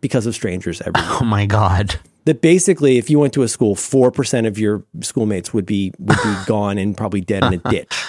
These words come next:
Speaker 2: Wow.
Speaker 1: And it really s-, spends a lot of time, of course, going back to where this really kicked off.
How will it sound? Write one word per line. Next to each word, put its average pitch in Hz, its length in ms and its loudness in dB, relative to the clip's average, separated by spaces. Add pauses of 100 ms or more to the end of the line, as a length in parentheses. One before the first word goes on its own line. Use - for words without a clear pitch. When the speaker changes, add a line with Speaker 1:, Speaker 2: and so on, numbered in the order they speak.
(180)
Speaker 2:
Wow. 110 560 2 (140)
Speaker 1:
And 156 160 2
it 160 80 -4
really 208 320 6
s-, - 220 -2
spends 165 260 2
a 143 40 0
lot 151 260 0
of - 60 -2
time, 139 280 0
of 156 160 0
course, 196 400 0
going 160 300 2
back 180 340 -2
to 135 320 0
where 135 320 2
this 143 260 -2
really 135 380 0
kicked - 320 -6
off. 135 440 -2